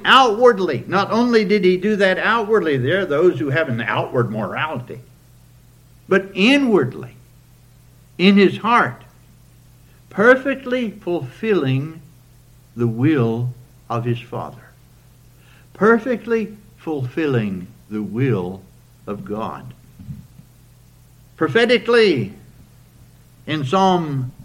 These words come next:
forty, the Lord Jesus says, "I delight to do thy will, O my God.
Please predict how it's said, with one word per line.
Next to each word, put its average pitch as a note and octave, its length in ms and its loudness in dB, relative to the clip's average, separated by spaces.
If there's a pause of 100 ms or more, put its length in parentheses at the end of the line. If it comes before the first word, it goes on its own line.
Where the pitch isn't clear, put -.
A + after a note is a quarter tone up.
(160)
forty, E3+ 520 4
the B2 200 2
Lord D3 300 4
Jesus C#3 500 2
says, B2+ 400 -2 (680)
"I D#3 180 6
delight E3 560 6 (920)
to D#3+ 100 -2
do F3 200 8
thy D#3+ 220 2
will, C#3 480 4
O B2+ 120 0
my A#2 260 0
God. G2 440 -6